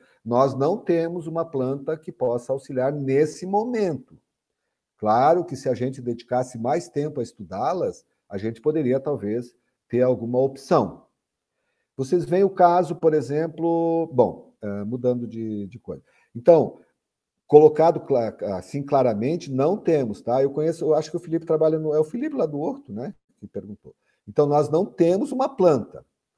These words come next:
que cure a covid. Nós temos plantas que podem auxiliar as pessoas com sintomas li-, leves a melhorar, né, é, o, o, digamos assim, a se sentir melhor durante o período de passagem disso.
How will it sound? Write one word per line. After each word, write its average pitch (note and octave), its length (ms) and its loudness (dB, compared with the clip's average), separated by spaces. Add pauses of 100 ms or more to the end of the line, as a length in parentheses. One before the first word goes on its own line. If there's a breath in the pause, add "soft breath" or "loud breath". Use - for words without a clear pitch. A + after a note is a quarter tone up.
(680)
que D3 200 -6 (120)
cure G3 440 8
a - 60 2
covid. F3+ 760 -4 (600)
Nós G2+ 300 -10
temos C3+ 640 0
plantas D3+ 600 -2
que F3 140 -8
podem D3+ 460 0
auxiliar C3+ 640 -2
as D#3 120 -4
pessoas C#3 760 -2 (400 soft breath)
com C#3 160 -8
sintomas C#3 600 -2
li-, B2 460 -2
leves C3 600 -4 (240)
a C#3+ 160 4
melhorar, D#3+ 640 2 (180)
né, G#3 300 -10
é, F#2 280 -12
o, F#2 360 -12
o, E2+ 300 -20 (160)
digamos G#2 340 -12
assim, A2 340 -14
a A2+ 60 -14
se - 160 -20
sentir C#3+ 300 -8
melhor D3 440 0
durante C#3 320 -8
o - 40 -18
período C3 280 -6
de C#3 60 -18
passagem C#3 540 -6
disso. D#3 360 -14